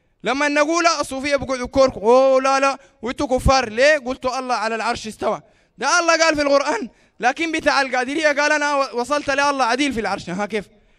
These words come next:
حل المشكلة معاه هناك وتعال لنا نحن. والله قال: "وصلت"، كتاب بتاع الفيوضات الربانية، قال: "وصلت إلى العرش المجيد بحضرة."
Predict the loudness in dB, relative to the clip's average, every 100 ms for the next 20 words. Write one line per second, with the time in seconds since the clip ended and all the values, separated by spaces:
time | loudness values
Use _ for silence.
0 | _ -2 2 2 2 -2 0 0 2 2
1 | 2 -2 -4 -6 -2 -2 -2 -4 -8 -14
2 | _ -14 -2 0 0 -4 -20 _ 2 4
3 | 4 4 2 2 0 -2 -6 -4 -2 0
4 | 0 0 -2 -2 -6 -4 -4 -4 -4 -2
5 | -2 -4 -10 _ _ 0 2 4 2 4
6 | 0 0 -2 2 0 0 -2 -4 -4 -6
7 | -4 -2 -2 -4 -8 -6 -6 -6 -6 -6